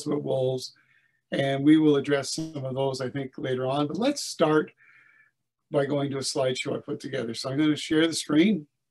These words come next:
Those of you that are frequent visitors will know this sometimes goes well, sometimes not so much. And Stephanie, you should be seeing the slideshow. Ah, I'm getting a thumbs up, so off we go. So the talk of,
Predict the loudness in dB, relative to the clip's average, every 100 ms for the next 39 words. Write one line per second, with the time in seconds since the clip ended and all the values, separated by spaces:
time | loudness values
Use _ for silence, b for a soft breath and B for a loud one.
0 | _ _ _ _ _ _ -6 -4 -4 -4
1 | -4 -2 -4 -4 -8 _ -4 -4 -4 -6
2 | -8 -6 -6 -6 -6 -4 -4 -6 -6 -6
3 | -6 -8 -8 -8 -8 -4 -4 -4 -8 _
4 | _ _ -8 -8 -6 -6 -8 -6 -8 -6
5 | -2 -2 -2 -8 -16 _ _ _ _ _
6 | _ _ _ _ _ _ _ _ _ _
7 | _ _ _ -8 -4 -4 -6 0 2 2
8 | 2 2 2 0 -2 0 2 2 0 -6
9 | -10 -6 -6 -6 -10 -6 2 6 8 8
10 | 6 4 2 -2 0 -2 -2 -6 -4 -2
11 | -4 -8 -10 -10 -12 -16 _ b b b
12 | b b b b 6 6 4 _ _ _
13 | _ b b b b b _ -10 0 8
14 | 8 8 0 -2